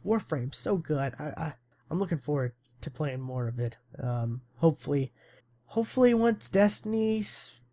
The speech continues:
you know, maybe, I don't know, maybe s-, sometime in October.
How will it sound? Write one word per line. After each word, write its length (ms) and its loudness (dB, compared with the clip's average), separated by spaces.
you 120 4
know, 160 6
maybe, 560 4
I 80 -2
don't 140 2
know, 180 0
maybe 440 0
s-, 360 -6
sometime 560 0
in 80 0
October. 760 0